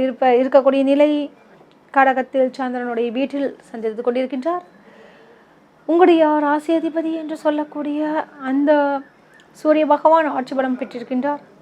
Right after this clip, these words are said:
ஆதலால் பல்வேறு விதங்களிலும் தங்களுக்கு நன்மையும் உண்டு. அதுவும் குறிப்பாக அரசு சம்பந்தப்பட்ட காரியங்கள் தங்களுக்கு சாதகமான பலனை தரும். உங்களுடைய தந்தையாருடைய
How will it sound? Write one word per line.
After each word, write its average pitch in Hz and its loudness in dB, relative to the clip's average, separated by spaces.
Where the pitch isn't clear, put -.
ஆதலால் 220 0
பல்வேறு 285 6
விதங்களிலும் 240 -4
தங்களுக்கு 214 -8
நன்மையும் 220 -4
உண்டு. 226 4
அதுவும் 294 2
குறிப்பாக 311 0
அரசு 302 -2
சம்பந்தப்பட்ட 294 -6
காரியங்கள் 226 -6
தங்களுக்கு 190 -8
சாதகமான 226 -2
பலனை 208 -8
தரும். 311 -10
உங்களுடைய 277 4
தந்தையாருடைய 254 2